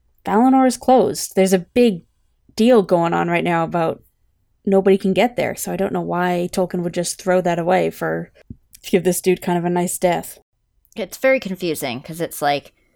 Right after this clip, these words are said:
Speaker 2: "But in after days it was sung that Tuor alone of mortal men was numbered amongst the elder race, and was joined with the Noldor, whom he loved, and his fate is sundered from the fate of men."
Speaker 1: So, like, he became an elf.
Speaker 2: Or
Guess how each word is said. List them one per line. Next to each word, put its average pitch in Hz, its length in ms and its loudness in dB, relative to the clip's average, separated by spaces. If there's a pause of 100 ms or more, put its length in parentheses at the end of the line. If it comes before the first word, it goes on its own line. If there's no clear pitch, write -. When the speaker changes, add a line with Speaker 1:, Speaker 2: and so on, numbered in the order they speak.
(240)
Speaker 2:
"But 185 120 -2
in 170 120 0
after 202 340 -4
days 147 320 -6
it - 80 -8
was 151 120 -8
sung 151 340 -4
that 135 180 -8
Tuor 226 320 -2
alone 165 320 0
of 147 140 -8
mortal 160 280 -4
men 135 300 -6
was 127 160 -12
numbered 165 360 -6
amongst 147 520 -8
the - 200 -10
elder 147 300 -4
race, - 480 -8 (680)
and 156 140 -6
was 143 140 -8
joined 208 340 -2
with 190 140 -6
the 196 80 -6
Noldor, 143 560 -4
whom 156 180 -6
he 165 160 -6
loved, 135 480 -4
and 147 160 -6
his - 200 -10
fate 170 260 -2
is 151 120 -4
sundered 147 440 -6
from 139 160 -12
the 139 100 -10
fate 147 240 -6
of 143 160 -14
men." 127 320 -8 (580)
Speaker 1:
So, - 260 -12
like, - 220 -6
he 226 100 0
became 175 340 -2
an 165 80 -4
elf. - 420 -6
Speaker 2:
Or - 40 -20